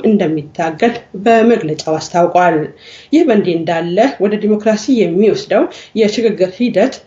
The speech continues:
ተጀምሮ ህዝባዊ ትግሉ አስተማማኝ ደረጃ ላይ እስኪደርስ ድረስ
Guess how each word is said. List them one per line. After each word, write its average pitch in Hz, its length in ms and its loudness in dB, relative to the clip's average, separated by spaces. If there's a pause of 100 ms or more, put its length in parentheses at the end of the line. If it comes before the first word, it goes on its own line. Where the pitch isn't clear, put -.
ተጀምሮ 175 580 0
ህዝባዊ 202 360 0
ትግሉ 208 260 0 (100)
አስተማማኝ 180 600 0
ደረጃ 208 380 2
ላይ 196 160 2 (380)
እስኪደርስ - 640 -2
ድረስ 175 360 0